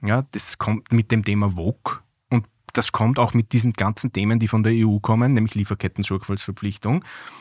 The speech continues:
ist das Thema Diversity, Inklusion,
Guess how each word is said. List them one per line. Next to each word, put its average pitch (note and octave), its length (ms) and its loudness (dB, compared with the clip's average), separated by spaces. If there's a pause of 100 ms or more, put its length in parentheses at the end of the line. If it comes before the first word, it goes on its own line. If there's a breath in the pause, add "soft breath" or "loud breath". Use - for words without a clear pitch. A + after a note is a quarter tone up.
ist - 460 2 (680)
das - 180 -4
Thema B2 260 2
Diversity, F#2+ 720 -2 (640)
Inklusion, G2+ 760 0